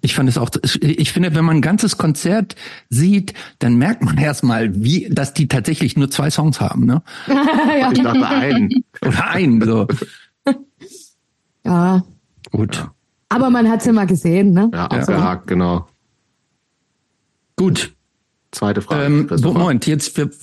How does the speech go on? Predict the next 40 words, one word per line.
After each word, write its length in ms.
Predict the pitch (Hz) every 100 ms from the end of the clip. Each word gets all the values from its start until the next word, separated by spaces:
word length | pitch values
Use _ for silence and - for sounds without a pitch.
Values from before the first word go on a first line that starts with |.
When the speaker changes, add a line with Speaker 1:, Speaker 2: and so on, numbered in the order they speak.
| -
Speaker 1:
äh, 120 | 160 - - _ -
Caro, 280 | 160 214
du 120 | 233 196
bleibst 320 | 180 202 -
also 200 | 165 170
selbst 440 | 165 202 - - _ _ _ -
jetzt, 260 | 175 -
wo 80 | 175
du 140 | 151 139
weißt, 640 | 131 156 220 - - - - - - -
dass 120 | -
Speaker 3:
Könntest 260 | 107 - 117
auch 40 |
Speaker 1:
Fatima 120 | 113 104
Speaker 3:
bei 60 |
A 20 |
C 120 | 160 143
D 100 | 143
C 60 |
Speaker 1:
demnächst 220 | 143 135 139
Speaker 3:
einsteigen 500 | 139 156 160 165 170
Speaker 1:
bei 260 | 135 139
Speaker 3:
und 80 | 165
Speaker 1:
A 20 |
C, 80 | 123
Speaker 3:
dich 160 | 143 131
Speaker 1:
bei, 100 | -
Speaker 3:
langweilen 480 | 123 143 139 151 156
Speaker 1:
bei, 60 |
Speaker 3:
auf 60 | 131
der 100 | 156
Speaker 1:
bei, 100 | 151
Speaker 3:
Bühne? 140 | 160 208
Speaker 1:
dass 140 | 220
Fatima 460 | 175 196 160 147 139
also 220 | 135 143
jetzt 240 | 131 123
bei 140 | 120 113
Kiss 380 | - 196 220
ist, 480 | - 151 220 233 -